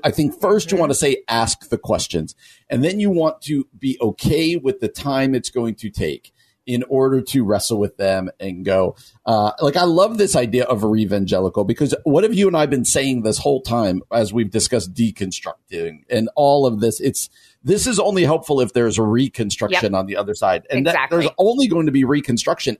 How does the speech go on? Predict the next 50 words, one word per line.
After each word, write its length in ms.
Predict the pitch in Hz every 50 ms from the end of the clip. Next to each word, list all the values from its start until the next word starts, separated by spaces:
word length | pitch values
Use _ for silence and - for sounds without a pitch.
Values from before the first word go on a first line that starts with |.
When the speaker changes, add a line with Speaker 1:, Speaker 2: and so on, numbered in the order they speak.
| _
Speaker 1:
as 340 | - 151 156 170 175 156 127
these 200 | - 156 147 131
questions 560 | - - 151 135 131 - - 135 123 117 104
are 80 | 123 117
wrestled 400 | 101 110 110 107 - - 98 98
with, 180 | 98 90 - _ _
as 360 | - 170 165 156 170 165 131
we're 160 | 131 135 120 - -
honest, 400 | 123 123 120 113 107 104 - -
as 240 | - 151 160 151 147
we 100 | 170 175
don't 320 | 135 156 151 143 - 135
give 320 | 101 147 151 143 127 113 104
just, 280 | - 143 131 123 - _ - - - - - - - _ _ _
you 140 | - 131 139
know, 160 | 131 127 123
kind 220 | 120 - 143 131 120
of 80 | -
church 320 | - - 143 131 127 - -
answers 540 | - 117 110 113 - - 104 104 98 92 90
that 220 | - 101 95 - -
says, 240 | 101 98 95 87
"Well, 260 | 98 101 135 170 208 175
you 160 | 123 113 120
know, 380 | 123 131 156 165 170 165 - _ _ _ _ _ _ _
um, 560 | - 98 92 90 92 92 92 90 90 87 - -
you 160 | - 104 101
just 200 | 92 - 117 110
have 160 | 127 131 123 -
to 80 | - 110
trust 380 | - - 131 143 139 - -
and 120 | 151 135 135
let 220 | 147 160 160 -
God," 240 | 135 147 165 - -
you 100 | 160 160
know, 100 | 170 170
the, 140 | 165 175 160
like, 220 | 151 165 165 131 117
instead 320 | 165 160 139 - - 170
Speaker 2:
Yeah. 80 | 156 147
Speaker 1:
we're 100 | 147 139
wrestling 960 | 117 113 113 131 139 131 131 123 - - - 139 127 127 123 120 110 107 110
with 220 | 107 113 113 113 -
them. 340 | 110 101 101 104 101 95 101
I 80 | 113 117
think 320 | - - 165 180 170 -
that's 240 | 151 160 151 - -
healthy. 440 | - - - 170 196 196 - 127 110
And 120 | 113 110
so 240 | - 147 135 127 -